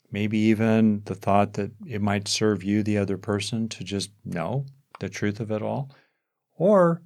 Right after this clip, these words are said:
perhaps was the intention of some kind of act, uh, just sort of venting or spewing or making one final score, uh, in, out of righteous anger on your way out the door,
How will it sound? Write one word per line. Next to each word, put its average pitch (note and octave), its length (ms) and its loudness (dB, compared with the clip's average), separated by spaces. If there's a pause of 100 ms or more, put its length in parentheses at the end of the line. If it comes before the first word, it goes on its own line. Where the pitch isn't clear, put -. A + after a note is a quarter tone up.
perhaps A#2 640 2 (420)
was A#2 420 4
the A#2+ 120 2
intention G2+ 800 -2
of G2 440 -2
some - 280 0
kind G2 240 -2
of F#2 80 -6
act, C3 560 2
uh, A2 100 -10
just G#2+ 260 0
sort G#2+ 220 4
of F#2+ 120 2
venting G2+ 680 0
or F#2+ 120 -2
spewing F#2+ 960 -2
or E2+ 280 -8 (500)
making G#2 380 0
one G2+ 200 2
final G2+ 360 -2
score, F#2 560 0 (500)
uh, F#2 300 -4
in, G#2+ 380 -4
out F#2+ 140 -6
of F2+ 100 -4
righteous G2 480 2
anger F2+ 480 0 (280)
on F#2 120 -8
your F#2 100 -2
way F#2 140 2
out F2 160 -4
the F2+ 80 -8
door, F2 320 -10